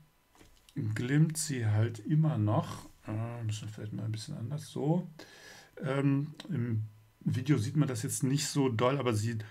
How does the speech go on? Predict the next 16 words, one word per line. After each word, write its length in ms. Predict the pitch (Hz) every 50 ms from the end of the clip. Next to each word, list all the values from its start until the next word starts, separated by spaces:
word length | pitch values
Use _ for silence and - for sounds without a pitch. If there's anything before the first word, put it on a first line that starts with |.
| - - _ -
leuchtet 640 | 151 127 117 123 135 156 160 156 - - 107 107 -
doch 180 | 135 139 -
noch 280 | - 139 120 110 107 -
relativ 640 | 117 117 123 127 110 - - 113 110 107 107 - - -
hell 300 | - 120 123 139 156 151
bei 200 | 156 104 98 -
ein 240 | 139 120 123 123
Prozent. 720 | - - - - 110 - - - - 120 127 156 180 - - - - - - - - - - - - - -
Deswegen 420 | 131 113 110 - 131 123 120 117
kann 180 | 104 110 113 113
man 160 | 110 107 104
da 140 | 98 98 95
auch 120 | 92 92
noch 100 | 98 95
eine 140 | 90 95 98 - -
Exponentialfunktion 1080 | - - - 107 - - - - 104 107 104 107 - 107 104 - - 95 95 95 95